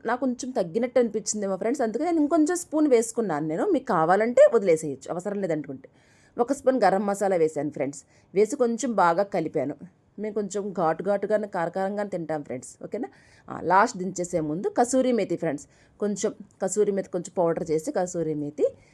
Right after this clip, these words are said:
అలాగే మనం ఫైనల్ టచ్ కొత్తిమీర వేసేసి కొంచెం బాగా కలిపేయండి ఫ్రెండ్స్. ఈ స్టేజ్లో ఒక్క టూ సెకండ్స్, టూ సెకండ్స్ మాత్రమే కర్రీ ఉంచి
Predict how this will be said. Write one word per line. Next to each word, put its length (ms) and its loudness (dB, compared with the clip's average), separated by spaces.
అలాగే 340 -2
మనం 180 -6
ఫైనల్ 360 0
టచ్ 200 -4
కొత్తిమీర 480 2
వేసేసి 420 -4
కొంచెం 280 -4
బాగా 180 2
కలిపేయండి 500 2
ఫ్రెండ్స్. 300 -4
ఈ 100 -2
స్టేజ్లో 500 0
ఒక్క 180 -4
టూ 220 -2
సెకండ్స్, 480 -2
టూ 160 2
సెకండ్స్ 360 -2
మాత్రమే 420 0
కర్రీ 240 -2
ఉంచి 300 -2